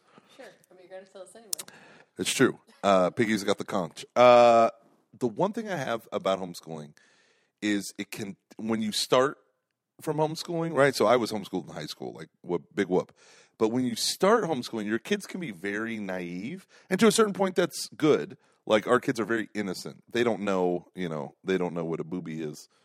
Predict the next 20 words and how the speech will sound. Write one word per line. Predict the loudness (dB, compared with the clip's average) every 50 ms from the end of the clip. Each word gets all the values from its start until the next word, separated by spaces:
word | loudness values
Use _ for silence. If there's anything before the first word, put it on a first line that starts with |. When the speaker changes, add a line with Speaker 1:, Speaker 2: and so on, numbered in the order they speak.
| _ _ -6
Speaker 2:
They | -4 -4 -2
don't | -2 -4 -4
know | -4 -4
what | -4 -4 -6
a | -6
butt | -4 -4 -4 -4 -4
is. | -6 -8 -12 -14 -16 -12 -10
Okay, | -8 -6 -6
they | -6 -6 -4
know | -4 -2
what | -2 -4 -4
butts | -6 -10 -12 -14 -18
are. | -20 -20 _ _ _ _ _ 0
But, | 2 2 2
uh, | 2 2 2 2 0 -2 -6 -16 -20 _ 0 2
our | 2 2
kids, | 2 0 -2 0 2
like, | 2 2 2 0 -2
don't | 0 0 0 0 0 -2
understand | -4 -2 -2 -2 -2 -4 -6 -8 -8 -8 -8 -8 -8 -10 -14